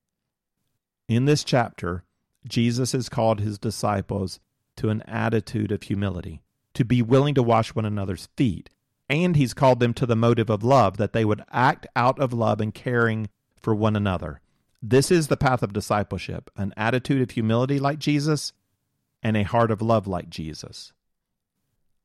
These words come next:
But can we do it? Can we be like Jesus? Peter is not gonna be able to be like Jesus. Peter wants to be like Jesus.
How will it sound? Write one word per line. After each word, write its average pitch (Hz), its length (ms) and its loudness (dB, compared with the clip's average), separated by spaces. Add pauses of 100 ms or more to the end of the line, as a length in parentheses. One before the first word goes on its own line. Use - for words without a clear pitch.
(520)
But 135 240 0
can 147 460 -2
we 123 140 0
do 107 320 2
it? - 240 -16 (1120)
Can 143 380 -2
we 139 140 0
be 113 240 0
like 113 300 -2
Jesus? 104 800 -6 (1080)
Peter 139 380 0
is 120 160 0
not 127 220 -4
gonna 120 160 -2
be 117 180 -2
able 113 120 -4
to 110 80 -4
be 113 120 -2
like 113 220 -4
Jesus. 113 420 -6
Peter 127 260 -2
wants 127 540 -4
to 127 100 -10
be 110 140 -6
like 104 240 -4
Jesus. 87 500 -10